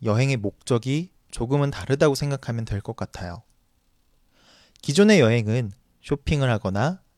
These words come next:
관광을 하거나 혹은 휴식을 하기 위해서 짧은 시간 동안 이곳저곳을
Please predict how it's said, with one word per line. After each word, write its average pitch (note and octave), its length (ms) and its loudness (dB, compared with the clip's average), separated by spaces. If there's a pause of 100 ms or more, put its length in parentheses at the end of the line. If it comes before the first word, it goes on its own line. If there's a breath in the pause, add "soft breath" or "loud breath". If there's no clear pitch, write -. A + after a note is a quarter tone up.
(100)
관광을 E3 540 0
하거나 F2+ 320 -6 (380)
혹은 C#3+ 300 4
휴식을 A#3 440 2
하기 F3+ 240 -2
위해서 A#2+ 440 -2 (720 soft breath)
짧은 A#3 300 8
시간 G3+ 360 4
동안 C3 440 6 (100)
이곳저곳을 B2+ 1040 0